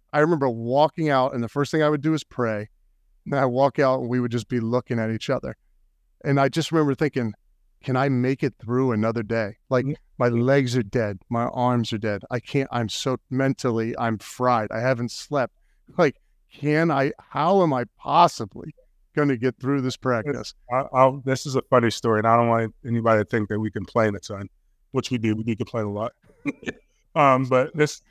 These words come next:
Speaker 2: I use this to this story. Um, it was a veteran guy. I'm not gonna say his name. And, and we're actually in practice, and the fan asked him, he's like, "You're living, you're living the dream."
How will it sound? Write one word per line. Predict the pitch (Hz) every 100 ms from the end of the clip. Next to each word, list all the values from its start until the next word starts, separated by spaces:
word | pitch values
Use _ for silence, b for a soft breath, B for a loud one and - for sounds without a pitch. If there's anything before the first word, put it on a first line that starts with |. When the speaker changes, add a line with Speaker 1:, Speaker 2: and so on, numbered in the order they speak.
| 110
Speaker 2:
I | 156
use | 160 143
this | - _
to | 120
this | 107
story. | - 104 - _ _ 104 _ _ _ _
Um, | 135 120 135 143 _ -
it |
was | 131 120
a | 104
veteran | 135 139 135 127
guy. | 120
I'm | 117
not | 120
gonna | 123 117
say | - 117
his | 107
name. | 113 107 104 _ _ _ _ _ _
And, | 123 135
and | 120 117
we're | 120 120
actually | 123 127 - 131
in | 120
practice, | 123 123 - 107 101 - - -
and | 117
the | 104 -
fan | 127 127 113
asked | 110 110 -
him, | 110 101
he's | 110 104
like, | 107
"You're | 131
living, | 131 143 135 127 147
you're | 139
living | 143 135
the | 120
dream." | 127 151 147 120